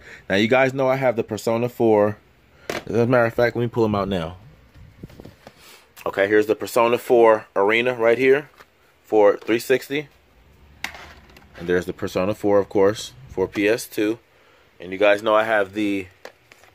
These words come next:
Persona four Arena Ultimax. And this is the one that has everybody unlocked, I heard. Well, it has everybody in here. Basically, like, the Ultimate Edition, it has, like, Ultimate Marvel versus Capcom. So it's, like, complete, basically.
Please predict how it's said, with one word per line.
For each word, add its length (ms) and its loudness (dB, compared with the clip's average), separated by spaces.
Persona 560 0
four 760 4
Arena 480 0
Ultimax. 920 -2
And 80 -4
this 100 0
is 60 -12
the 80 -2
one 200 0
that 40 -4
has 220 -2
everybody 500 0
unlocked, 400 -2
I 140 -2
heard. 280 -4
Well, 140 -2
it 40 0
has 120 -2
everybody 540 0
in 100 -4
here. 180 -6
Basically, 260 -2
like, 100 -2
the 80 -2
Ultimate 300 -2
Edition, 420 -2
it 40 -2
has, 300 -2
like, 180 -2
Ultimate 320 0
Marvel 260 2
versus 220 -2
Capcom. 520 -6
So 140 -2
it's, 80 -4
like, 140 -2
complete, 420 -4
basically. 540 -6